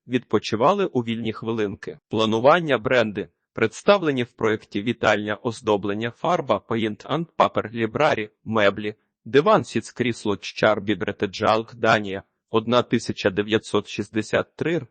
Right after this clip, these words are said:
стільці до Мюзбі, Інмарі та Піуара, Фінляндія, одна тисяча дев'ятсот сорок шість, один дев'ять чотири сім,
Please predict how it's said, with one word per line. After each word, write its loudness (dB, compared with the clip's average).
стільці -6
до 0
Мюзбі, -4
Інмарі 2
та -2
Піуара, 0
Фінляндія, 0
одна 2
тисяча -2
дев'ятсот -2
сорок -2
шість, -10
один -4
дев'ять 0
чотири -2
сім, -8